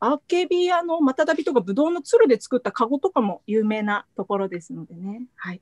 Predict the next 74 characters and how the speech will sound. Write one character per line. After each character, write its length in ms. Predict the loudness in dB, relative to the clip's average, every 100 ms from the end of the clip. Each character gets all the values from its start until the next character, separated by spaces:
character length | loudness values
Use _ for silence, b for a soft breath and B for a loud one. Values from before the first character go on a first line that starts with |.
| _
そ 100 | -14
ち 120 | -10
ら 80 | -10
の 60 | -10
方 140 | -10
も 80 | -8
い 60 |
ろ 120 | -6 -6
い 40 |
ろ 140 | -8 b b _
ま 100 | -10
た 160 | -8 -6
も 80 | -6
っ 40 |
と 80 | -6
調 220 | -6 -6
べ 120 | -4 -4
て 100 | -4
い 60 |
た 100 | -4
だ 100 | -6
き 60 | -6
た 100 | -6
い 40 |
な 120 | -6
と 80 | -6
思 100 | -4
い 60 | 2
ま 140 | 2
す。 80 | 0 B B
え、 120 | 0
南 300 | 4 4 4
秀 180 | 2 -2
人 100 | -2
選 220 | 2 4 4
手 140 | 4
は、 180 | 4 4
え、 100 | 0
寒 220 | -2 0
河 120 | 2 2
江 100 | 0
市 180 | -6 -2
と 340 | 4 4 2 _ _ _ _ _
中 220 | -10 -4
山 200 | -4 -4
町 380 | -8 -12 -12 -10 -6
で 100 | -6
す 80 |
け 80 | -4
れ 40 | -6
ど 80 |
も、 80 | -4
何 220 | 2 2
か 220 | 4 2 0 _ _ _ _ _ _ _ _ -6
こ 100 | -4
れ 80 |
知 120 | -2 -2
っ 20 |
て 100 | -2
る 60 |
よ 120 | 0 0
っ 40 |
て 80 | 0
い 40 |
う 20 | -2
の 80 |
あ 40 | -2
り 80 | -2
ま 140 | -2
す 80 | -6
か？ 140 | -14 -16 _ -10
南 260 | -8 -8
選 180 | -10 -16
手。 160 | -16